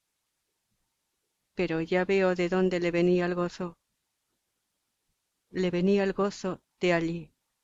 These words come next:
de donde se alimentaba. Porque, hablando con verdad, dijo:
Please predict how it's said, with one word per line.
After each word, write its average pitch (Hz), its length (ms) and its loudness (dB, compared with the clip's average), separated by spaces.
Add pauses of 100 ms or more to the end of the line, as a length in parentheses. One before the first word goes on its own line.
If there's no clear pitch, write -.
(540)
de 170 180 0
donde 165 340 4
se 175 180 -2
alimentaba. 165 800 2 (1600)
Porque, 170 640 -4
hablando 170 560 2
con 170 200 2
verdad, 165 440 -4 (640)
dijo: 160 640 -4